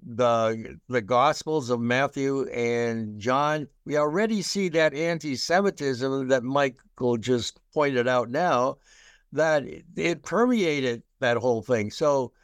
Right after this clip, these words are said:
you know, he came, he was obviously a baptized Catholic, but he never practiced. Um, this idea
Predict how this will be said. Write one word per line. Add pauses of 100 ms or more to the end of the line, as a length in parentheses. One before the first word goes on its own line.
(340)
you
know,
he
came,
he
was
obviously
a
baptized
Catholic,
but
he
never
practiced. (600)
Um, (400)
this
idea